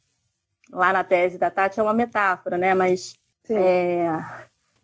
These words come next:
Speaker 2: É que ela
Speaker 1: o
Speaker 2: usa
Speaker 1: Abebé é
Speaker 2: a
Speaker 1: um
Speaker 2: metáfora
Speaker 1: obje-
Speaker 2: da tradução, né, no caso.
Speaker 1: Sim, sim, né? Ela se vendo... Na, na, nas poetas que ela traduz,
Speaker 2: Sim.
Speaker 1: nas teóricas que ela traduz, né? Ela,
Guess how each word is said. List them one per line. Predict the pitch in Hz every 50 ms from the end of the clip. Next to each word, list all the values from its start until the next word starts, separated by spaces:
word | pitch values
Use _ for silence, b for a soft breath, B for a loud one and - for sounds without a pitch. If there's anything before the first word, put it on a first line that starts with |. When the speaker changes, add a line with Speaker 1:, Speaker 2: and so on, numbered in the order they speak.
| - -
Speaker 2:
É | - 233
que | 233 -
ela | 247 247
Speaker 1:
o | 247
Speaker 2:
usa | 254 - 269
Speaker 1:
Abebé | 247 220
é |
Speaker 2:
a | 240 262 302
Speaker 1:
um |
Speaker 2:
metáfora | 294 269 233 277 262 269 285 277
Speaker 1:
obje- | 269 -
Speaker 2:
da | 277
tradução, | - 302 269 277 269 247 294 294 - _ 277 240 233 226 220 208
né, | 202 196 196 185 214 208 -
no | 196 214
caso. | - - 196 175 175 170 190 175 170
Speaker 1:
Sim, | 196 - - - 240 240 240 240 233 226 220 214 202 190 185 185 - - _ _
sim, | _ _ - - 208 208 214 208 196 185 180 185
né? | 185 190 190 196
Ela | 190 202 202
se | 202 - - 208
vendo... | 185 175 175 208 214 226 247 254 247 226 220 208 202 180 170 165 B B B B B B B B _
Na, | 190 196 190 196 196 190 190 190 180 175 170
na, | 175 185 180 180 175 175 170 -
nas | 190 190 185
poetas | - - 190 196 196 196 - -
que | 202
ela | 175 190 190
traduz, | - 180 180 175 170 196 214 208
Speaker 2:
Sim. | 196 190
Speaker 1:
nas | 180 185 -
teóricas | 196 185 180 180 180 - -
que | - _
ela | 180 180
traduz, | - - 160 160 170 202 214 214 196 185
né? | 185 190
Ela, | 196 185 185 175